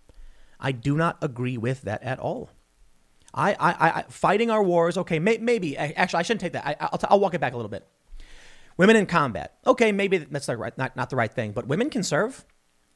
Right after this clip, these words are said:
And, and, and if, and if we need a draft to defend this nation from a threat, then why not women? That makes no sense.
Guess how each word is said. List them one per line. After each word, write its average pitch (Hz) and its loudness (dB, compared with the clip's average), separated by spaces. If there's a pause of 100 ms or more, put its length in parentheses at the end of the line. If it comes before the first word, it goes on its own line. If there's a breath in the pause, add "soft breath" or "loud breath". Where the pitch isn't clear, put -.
(160)
And, 160 0
and, 170 4
and 175 0
if, - -2
and 160 0
if - -6
we 185 -2
need 190 0
a 180 0
draft 139 -2
to - -14
defend 143 -4
this 139 -6
nation 143 -4
from 135 -4
a 110 -6
threat, 117 -4
then 127 -6 (240)
why 110 -2
not 147 -2
women? 160 -2 (420)
That 131 -2
makes 147 -2
no 170 -2
sense. - -6